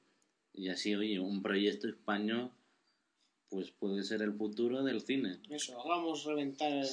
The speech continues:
Speaker 2: Hollywood, tío.
Speaker 1: Eso. Que
Speaker 2: La
Speaker 1: todas
Speaker 2: mierda,
Speaker 1: las,
Speaker 2: Broadway.
Speaker 1: que todas las pelis sean eso,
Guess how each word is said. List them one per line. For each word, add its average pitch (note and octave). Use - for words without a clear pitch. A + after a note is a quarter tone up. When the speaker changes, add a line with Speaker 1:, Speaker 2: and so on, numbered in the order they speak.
Speaker 2:
Hollywood, A#2+
tío. D#3+
Speaker 1:
Eso. F#2
Que G2+
Speaker 2:
La F#2+
Speaker 1:
todas G#2
Speaker 2:
mierda, A#2+
Speaker 1:
las, E3
Speaker 2:
Broadway. D3
Speaker 1:
que G#2
todas G#2
las G#2+
pelis B2
sean B2
eso, F#2+